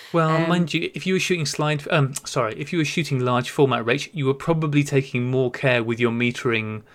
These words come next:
Speaker 2: Yeah.
Speaker 1: anyway, as a matter of course, as
Speaker 2: That's
Speaker 1: compared to,
Speaker 2: true.
Speaker 1: like, when you're out with your Franca Solido.
Speaker 2: Yeah, exactly. Yeah, I haven't, I haven't actually shot it, um, in, yeah, like, any of my normal handheld cameras, I suppose, is what I'd say.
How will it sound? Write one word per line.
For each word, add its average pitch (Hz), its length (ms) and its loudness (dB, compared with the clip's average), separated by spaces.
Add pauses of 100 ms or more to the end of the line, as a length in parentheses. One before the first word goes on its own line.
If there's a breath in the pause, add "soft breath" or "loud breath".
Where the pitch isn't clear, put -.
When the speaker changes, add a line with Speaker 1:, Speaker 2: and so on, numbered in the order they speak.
(380 soft breath)
Speaker 2:
Yeah. - 80 6
Speaker 1:
anyway, 110 680 0
as 120 100 -4
a 120 40 -4
matter 120 220 -2
of - 60 -8
course, 127 200 2
as 160 120 0
Speaker 2:
That's 147 120 -6
Speaker 1:
compared 139 320 4
to, - 60 -4
Speaker 2:
true. 120 80 4
Speaker 1:
like, 123 80 0
when 123 120 4
you're 117 120 4
out 123 140 4
with 117 100 -4
your 110 100 -4
Franca - 360 -2
Solido. 113 520 -2 (220)
Speaker 2:
Yeah, 151 340 -4 (160)
exactly. 151 520 -8 (500 loud breath)
Yeah, 165 300 -2
I - 20 -2
haven't, 196 360 4
I 202 80 4
haven't 185 220 0
actually - 280 -2
shot - 240 -8
it, - 80 -18 (180)
um, 160 680 -4
in, 160 480 -2
yeah, 135 220 -6 (180)
like, 160 240 -8
any 160 140 0
of 156 120 -6
my 160 140 -4
normal 165 320 -4
handheld 160 540 -4
cameras, 156 420 -12
I 170 60 -10
suppose, 170 420 -12
is - 180 -14
what - 100 -6
I'd 165 80 -6
say. 156 180 -4